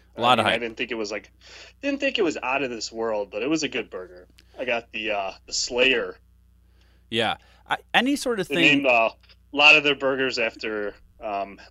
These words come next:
Speaker 2: like, heavy metal bands.
Speaker 1: Yes.
Speaker 2: So I thought that was cool.
Speaker 1: Yeah, that's your type
Speaker 2: Uh,
Speaker 1: of place.
Speaker 2: Yeah, it is.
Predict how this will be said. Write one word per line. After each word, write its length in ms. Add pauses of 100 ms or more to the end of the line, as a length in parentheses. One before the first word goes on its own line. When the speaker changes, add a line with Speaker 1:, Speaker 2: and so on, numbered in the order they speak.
Speaker 2:
like, 140
heavy 260
metal 260
bands. 520
Speaker 1:
Yes. 200
Speaker 2:
So 180
I 80
thought 180
that 120
was 160
cool. 340 (300)
Speaker 1:
Yeah, 220
that's 180
your 100
type 180
Speaker 2:
Uh, 40
Speaker 1:
of 60
place. 300 (1300)
Speaker 2:
Yeah, 300 (340)
it 140
is. 260